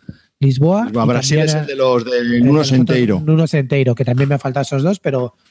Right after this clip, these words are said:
Speaker 1: pero
Speaker 2: Y
Speaker 1: ya
Speaker 2: Pablo
Speaker 1: solamente
Speaker 2: Soledad.
Speaker 1: con estos dos voy, voy más que contento y,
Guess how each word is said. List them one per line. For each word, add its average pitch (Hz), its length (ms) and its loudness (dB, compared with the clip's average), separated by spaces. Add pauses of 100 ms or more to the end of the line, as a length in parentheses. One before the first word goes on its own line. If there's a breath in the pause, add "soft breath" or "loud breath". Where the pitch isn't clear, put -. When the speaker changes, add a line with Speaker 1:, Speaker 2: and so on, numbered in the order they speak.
(180)
Speaker 1:
pero 143 160 0
Speaker 2:
Y 139 40 -2
Speaker 1:
ya - 60 0
Speaker 2:
Pablo 113 100 0
Speaker 1:
solamente 170 340 0
Speaker 2:
Soledad. 160 80 -4
Speaker 1:
con 156 80 0
estos 147 240 0
dos 180 240 0
voy, 151 280 2
voy 139 260 -2
más 151 220 -2
que 131 140 -8
contento 151 600 0
y, 127 280 2